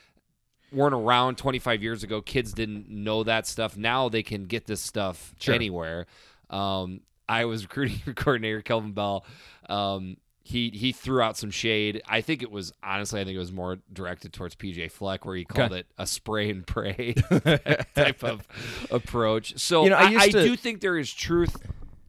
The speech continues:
Speaker 1: in saying that you definitely get to know a kid better when you focus more
Speaker 2: Sure.
Speaker 1: on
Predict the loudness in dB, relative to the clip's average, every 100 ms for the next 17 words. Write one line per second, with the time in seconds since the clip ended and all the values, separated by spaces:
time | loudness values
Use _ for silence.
0 | -6 -4 -4 0 2 2 0 -2 -2 -4
1 | -8 _ _ _ _ _ _ _ _ -14
2 | -6 -4 -4 -6 -2 2 2 2 -4 -4
3 | -2 -2 -2 -2 -2 -2 -4 -6 -4 -2
4 | -4 -8 -14 -2 0 0 -2 -8 -12 _
5 | _ -10 -6 -4 -4 -8 -2 0 2 0
6 | -4 -6 -4 -2 -2 -4 -2 0 0 -2
7 | -8